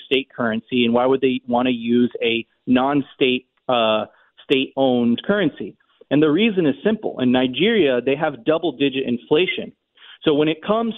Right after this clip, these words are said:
to being able to pr-, put food on the table for your family or choosing to use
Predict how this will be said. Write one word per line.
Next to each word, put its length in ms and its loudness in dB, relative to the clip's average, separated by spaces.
to 180 2
being 320 0
able 320 0
to 120 -4
pr-, 380 -4
put 260 -2
food 160 2
on 140 0
the 60 0
table 440 -2
for 80 0
your 240 0
family 520 2
or 160 0
choosing 560 0
to 60 -4
use 440 2